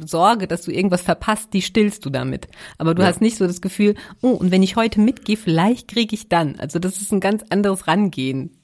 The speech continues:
Speaker 1: Das fand ich schon irgendwie schade. Also da hat sich ein bisschen was getan, aber das hängt nicht an den Kindern, sondern, glaub ich, eher an dem Marketingkonzept von <laughs> verschiedenen Supermärkten, die da sehr schlau rangehen.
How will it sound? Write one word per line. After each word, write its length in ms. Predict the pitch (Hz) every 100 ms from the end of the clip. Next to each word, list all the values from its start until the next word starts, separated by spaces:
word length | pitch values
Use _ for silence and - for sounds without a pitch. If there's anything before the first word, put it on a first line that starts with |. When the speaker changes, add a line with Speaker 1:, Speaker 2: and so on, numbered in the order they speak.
| _
Speaker 1:
Das 160 | - 175
fand 280 | - 175 190
ich 100 | -
schon 260 | 185 175
irgendwie 300 | 165 180 175
schade. 480 | 190 - 180 180 143
Also 340 | - 135 139 135 - - -
da 160 | 165
hat 160 | 185 -
sich 140 | 190
ein 60 | 175
bisschen 200 | 202 185
was 140 | 165
getan, 540 | - 170 175 170 147 -
aber 340 | 143 151 143 _ -
das 180 | - -
hängt 240 | 185 180 202
nicht 160 | 208
an 80 | 160
den 140 | 170
Kindern, 480 | 175 214 196 196 196
sondern, 260 | 185 175 175
glaub 260 | 180 165
ich, 140 | 175 -
eher 240 | 165 175
an 140 | 139 160
dem 160 | 160
Marketingkonzept 960 | 151 156 - - 185 185 175 190 185 -
von 260 | 180 254
<laughs> 40 | 247
verschiedenen 760 | 269 269 - 220 208 220 214 - - -
Supermärkten, 920 | 233 190 165 156 135 139 - 143 - - - - - -
die 100 | 160
da 140 | 151
sehr 220 | 156 156
schlau 380 | - 156 151 151
rangehen. 720 | 143 143 151 139 135 143 -